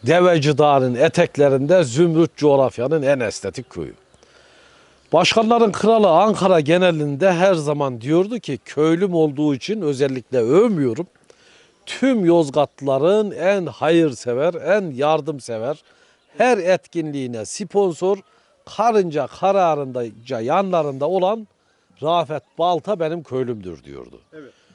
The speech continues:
Speaker 1: Biz de diyorduk ki acaba Yeltenli olduğu için mi bu kadar övüyor?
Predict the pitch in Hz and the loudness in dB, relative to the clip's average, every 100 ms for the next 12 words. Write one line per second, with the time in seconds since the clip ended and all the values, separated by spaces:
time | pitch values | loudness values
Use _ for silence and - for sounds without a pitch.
0 | _ _ 233 220 208 170 196 220 233 170 | _ _ -4 0 0 2 0 0 -4 -2
1 | 147 147 143 127 151 139 - 147 143 139 | -2 -2 -2 0 -2 -2 -6 -4 0 -2
2 | 131 151 - 180 117 92 95 95 90 85 | 0 -4 -2 -4 -4 -8 -8 -8 -8 -8
3 | 90 90 110 185 - | -8 -10 -6 -6 -8